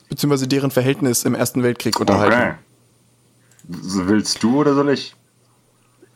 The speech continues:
Speaker 1: Ähm, ich fang mal an, du kannst ja ergänzen.
Speaker 2: Ja.
Speaker 1: Ähm, Deutschland hatte im Kolonie-Game ja, sagen wir mal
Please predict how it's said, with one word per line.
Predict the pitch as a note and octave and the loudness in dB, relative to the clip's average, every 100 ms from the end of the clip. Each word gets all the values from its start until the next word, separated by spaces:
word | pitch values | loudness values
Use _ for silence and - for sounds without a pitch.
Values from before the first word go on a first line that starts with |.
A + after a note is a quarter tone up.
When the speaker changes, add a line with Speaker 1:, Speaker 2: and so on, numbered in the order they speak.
| _ _ _ _ | _ _ _ _
Speaker 1:
Ähm, | - C#3 D3+ D3+ | 0 2 2 0
ich | D3+ | -2
fang | - F3+ | -2 0
mal | D#3+ | 0
an, | D3 C#3 G#3+ E4+ - | 0 0 0 -4 -6
du | C#3+ | -4
kannst | D#3 E3+ | -2 0
ja | C#3+ | 0
ergänzen. | C3+ C3 F#2+ - A2 G#3+ - _ _ - _ | 0 2 0 0 -2 -4 -8 _ _ -20 _
Speaker 2:
Ja. | - C3 | -2 0
Speaker 1:
Ähm, | C3+ C#3 C#3 C#3 C#3 C#3+ C3 - - - | 0 -2 -2 -2 -2 -4 -8 -20 -20 -14
Deutschland | C#3 D3 F3 F#3 F#3 D#3 | -2 0 0 0 0 0
hatte | E3 E3+ | 0 0
im | D3+ D#3 | -2 -2
Kolonie-Game | D3+ C#3+ C#3+ D#3 D3+ C#3 D3 D3 | 0 0 0 -2 0 0 2 0
ja, | B2+ B2+ B2+ A#2+ | 2 2 2 2
sagen | A#2+ C3+ | 0 2
wir | |
mal | B2 A#2+ B2 A#2+ B2 | 2 2 2 0 0